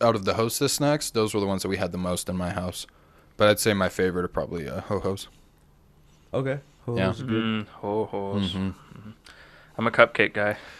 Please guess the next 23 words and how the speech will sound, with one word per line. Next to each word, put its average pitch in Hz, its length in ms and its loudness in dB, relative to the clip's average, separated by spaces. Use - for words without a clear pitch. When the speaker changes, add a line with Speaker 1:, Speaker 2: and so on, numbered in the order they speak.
Speaker 1:
And 107 260 2
I 104 100 2
was 101 120 2
thinking 120 240 2
about 131 160 6
it, 139 40 6
I'm 127 100 4
like, 107 180 0
"Do 113 160 0
I, 113 100 4
like, 113 220 -2
are 107 100 2
the 104 80 0
cupcakes 127 440 -2
my 135 120 0
favorite?" 135 320 0
But 110 180 -8
the, 104 60 -8
to - 180 -4
me, 107 200 2
it 113 60 4
was 104 140 0
just, - 200 -2